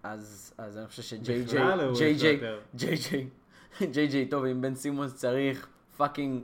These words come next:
Speaker 1: לקנות
Speaker 2: מדהים.
Speaker 1: סקאש ולחכות
Speaker 2: מדהים.
Speaker 1: פשוט על הקשר.
Speaker 2: לחכות על הפינה.
Speaker 1: זה הכל.
Speaker 2: כן.
Speaker 1: זה הכל.
Speaker 2: יתפור עשר שלשות בלילה.
Speaker 1: בשקט.
Speaker 2: מדהים.
Speaker 1: בשקט.
Speaker 2: אז זה אחד. שחקן שני שיכול לשדרג קבוצה לאליפות, רק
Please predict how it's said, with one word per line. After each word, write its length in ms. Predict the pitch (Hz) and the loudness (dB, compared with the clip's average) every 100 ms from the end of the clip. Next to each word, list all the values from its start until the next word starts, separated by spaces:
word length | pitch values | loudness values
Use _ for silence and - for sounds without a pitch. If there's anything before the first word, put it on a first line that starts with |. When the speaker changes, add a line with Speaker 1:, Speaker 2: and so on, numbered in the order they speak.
| - | -6
Speaker 1:
לקנות 300 | 127 - 143 | -6 -2 -2
Speaker 2:
מדהים. 120 | 143 | 0
Speaker 1:
סקאש 600 | 139 - 156 175 - - - - - _ | -2 4 6 6 2 -8 -16 -20 -20 _
ולחכות 360 | 120 123 - 135 | 0 0 0 -2
Speaker 2:
מדהים. 200 | 143 104 | -2 -2
Speaker 1:
פשוט 240 | 131 135 | -4 -2
על 100 | 131 | -2
הקשר. 280 | 120 123 117 | -2 -4 -6
Speaker 2:
לחכות 200 | 110 131 | -4 -2
על 120 | 131 | -2
הפינה. 460 | 117 120 120 135 156 | -2 -4 -4 -2 -4
Speaker 1:
זה 120 | 131 135 | 0 0
הכל. 220 | 143 113 95 - | 0 -8 -10 -10
Speaker 2:
כן. 220 | 120 113 98 | -6 -4 -4
Speaker 1:
זה 100 | 123 | -4
הכל. 200 | 120 110 - | -4 -8 -10
Speaker 2:
יתפור 380 | 120 - 127 123 | -14 -10 -8 -6
עשר 220 | 123 127 | -6 -8
שלשות 340 | 107 104 123 110 | -10 -10 -10 -8
בלילה. 480 | 113 131 156 165 117 | -6 -4 -4 -4 -6
Speaker 1:
בשקט. 380 | 117 160 - - - - | -4 -4 -6 -14 -18 -20
Speaker 2:
מדהים. 420 | 104 104 107 113 98 117 | -16 -12 -6 -8 -8 -16
Speaker 1:
בשקט. 500 | 117 127 120 - _ | -8 -8 -10 -20 _
Speaker 2:
אז 160 | 123 113 | -6 0
זה 360 | 147 151 151 170 131 | 2 2 2 -2 -6
אחד. 260 | 120 139 110 - - _ - | -4 -2 -2 -8 -20 _ -10
שחקן 400 | 127 139 160 160 | -8 -4 -4 -4
שני 280 | - 151 156 | -4 -4 -4
שיכול 600 | 143 131 123 120 - 143 | -4 -4 -4 -6 -6 -8
לשדרג 320 | 131 131 135 | -6 -6 -6
קבוצה 600 | 127 123 143 143 139 131 | -8 -10 -6 -4 -4 -4
לאליפות, 520 | 127 120 120 170 151 | -6 -8 -10 -10 -10
רק 100 | 117 | -10